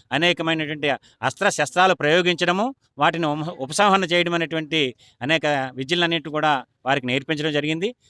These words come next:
నేర్పించిన తర్వాత వారు సరయూ నది, గంగా నది దాటుకొని సిద్ధాశ్రమ ప్రాంతానికి వెళ్ళారు. ఆ సిద్ధాశ్రమ ప్రాంతంలో ఆ యొక్క, వారి యొక్క యజ్ఞం పూర్తయింది.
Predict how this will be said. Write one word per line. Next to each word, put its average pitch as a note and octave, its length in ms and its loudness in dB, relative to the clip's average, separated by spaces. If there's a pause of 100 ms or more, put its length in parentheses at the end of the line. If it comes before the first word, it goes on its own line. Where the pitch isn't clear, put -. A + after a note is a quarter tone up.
(140)
నేర్పించిన D3+ 400 -2
తర్వాత D#3 200 0
వారు D3+ 400 2 (340)
సరయూ D#3 300 2
నది, E3+ 360 2 (320)
గంగా E3 220 2
నది F3+ 200 4
దాటుకొని D#3+ 580 0 (180)
సిద్ధాశ్రమ F3+ 480 2
ప్రాంతానికి E3 500 0
వెళ్ళారు. D#3+ 400 2 (260)
ఆ C3 60 -2
సిద్ధాశ్రమ E3+ 680 0
ప్రాంతంలో D3+ 680 0 (380)
ఆ B2 40 -2
యొక్క, C3+ 160 0
వారి D3+ 180 4
యొక్క C#3+ 380 2 (260)
యజ్ఞం C#3 420 -2 (360)
పూర్తయింది. D#3+ 680 0